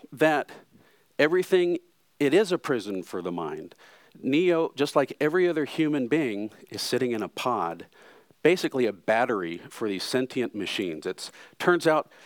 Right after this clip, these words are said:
that it's way in the future. We created machines. There's this big war, and now all human beings are enslaved. They're trapped in a pod, and what the Matrix is,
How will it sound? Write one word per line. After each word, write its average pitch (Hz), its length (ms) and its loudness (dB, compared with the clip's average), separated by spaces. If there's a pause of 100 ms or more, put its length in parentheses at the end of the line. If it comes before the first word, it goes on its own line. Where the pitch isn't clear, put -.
(200)
that 131 240 2
it's 120 180 -4
way 165 220 4
in 170 80 0
the 151 100 0
future. 131 600 -2 (260)
We 120 140 -2
created 151 400 2
machines. 123 720 -2 (200)
There's 117 200 -2
this 104 120 -4
big 147 220 0
war, 117 500 0 (300)
and 117 320 -2
now 131 440 0 (120)
all 143 200 4
human 143 360 0
beings 120 340 -2
are 104 160 0
enslaved. 95 800 -4 (360)
They're 92 100 -4
trapped 131 400 0
in 139 80 -2
a 143 80 -4
pod, 101 420 -2
and 107 200 -4
what 117 180 -2
the 143 80 0
Matrix 156 480 -2
is, 101 340 -4